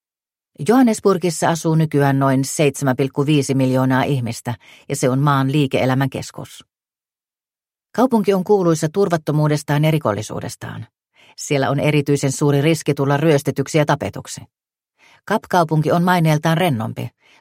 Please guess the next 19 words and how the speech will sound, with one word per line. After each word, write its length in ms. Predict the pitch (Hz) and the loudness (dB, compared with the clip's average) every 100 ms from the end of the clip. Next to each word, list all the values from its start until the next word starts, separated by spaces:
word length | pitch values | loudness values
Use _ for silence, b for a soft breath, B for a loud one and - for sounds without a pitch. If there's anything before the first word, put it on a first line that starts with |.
| - | -4
turistikohde, 800 | 233 196 160 160 180 160 120 113 B B | 0 0 -2 0 2 2 -2 -6 B B
jota 200 | 135 151 | -4 0
ympäröivät 520 | 135 143 143 139 139 143 | 2 2 2 2 2 0
viinitilat 580 | 135 151 143 139 139 139 | 2 2 2 0 0 0
ja 60 | 143 | 0
kauniit 400 | 151 139 139 131 | 0 2 0 -2
maisemat. 480 | 95 - - - 147 - _ _ _ _ _ _ - | -4 -6 -10 -12 -16 -20 _ _ _ _ _ _ -6
Myös 260 | 135 123 | -6 -4
Kapkaupungissa 800 | - 143 - 139 131 131 127 - | -4 -4 0 0 0 -2 -2 -4
turvallisuustilanne 1040 | - 135 131 127 123 131 127 139 135 135 | -4 -2 0 -2 -2 -4 -4 -2 0 0
on 120 | 104 143 | 0 0
heikentynyt 640 | 147 139 127 131 127 131 | 0 0 0 -2 -4 -2
viime 280 | 135 110 95 | -2 -2 -6
vuosina. 440 | 92 - - - - _ _ _ _ _ _ _ _ _ _ _ _ _ _ _ _ _ _ _ _ _ - | -6 -8 -12 -14 -18 _ _ _ _ _ _ _ _ _ _ _ _ _ _ _ _ _ _ _ _ _ -2
Yksi 380 | 240 - 202 190 | -2 0 0 0
isoista 360 | - 165 156 | 0 -2 -2
kaupungeista 680 | 151 156 139 143 143 - 143 | 0 2 2 -2 -2 0 0
on 180 | 143 143 | 2 2
Durban 520 | 185 160 143 135 131 | 2 2 2 -2 -4